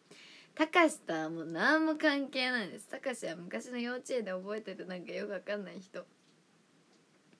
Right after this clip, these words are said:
また男の話してる、やばい。たかし、あっちゅん、とうすけ。<laughs> やだー、本当に。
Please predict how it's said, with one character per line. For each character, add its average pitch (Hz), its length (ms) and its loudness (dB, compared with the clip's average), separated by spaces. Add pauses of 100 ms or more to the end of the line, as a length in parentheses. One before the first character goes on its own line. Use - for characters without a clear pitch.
(400)
ま 254 140 4
た 320 300 12
男 349 320 12
の 330 80 12
話 330 380 12
し - 200 -10
て 240 100 2
る、 226 100 0
や 226 120 -2
ば 196 80 -6
い。 - 80 -12 (880)
た 320 100 2
か 302 140 6
し、 285 180 -2
あ 247 100 8
っ 269 140 2
ち 240 120 4
ゅ 208 60 6
ん、 208 100 0
と 233 220 0
う 220 40 -2
す - 140 -8
け。 269 100 2 (880)
<laughs> - 840 0
や - 100 -4 (100)
だ 269 640 12
ー、 311 40 4
本 269 280 0 (140)
当 277 100 10
に。 254 540 6